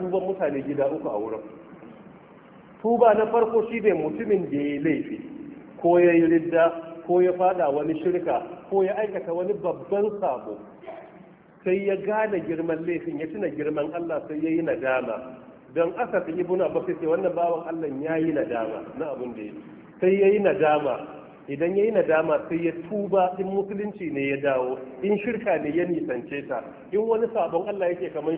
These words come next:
shan giya, sai ya tuba ya daina. Yana cikin halin lafiya,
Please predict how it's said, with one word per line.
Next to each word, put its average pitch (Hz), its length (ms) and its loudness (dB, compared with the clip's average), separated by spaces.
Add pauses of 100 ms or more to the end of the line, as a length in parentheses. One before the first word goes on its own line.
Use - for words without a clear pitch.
shan 180 180 -2
giya, 165 260 0
sai 160 100 -2
ya 160 140 0
tuba 165 240 -6
ya 160 140 0
daina. 156 380 -2 (540)
Yana 180 300 0
cikin 156 240 -6
halin 143 400 -2
lafiya, 147 480 0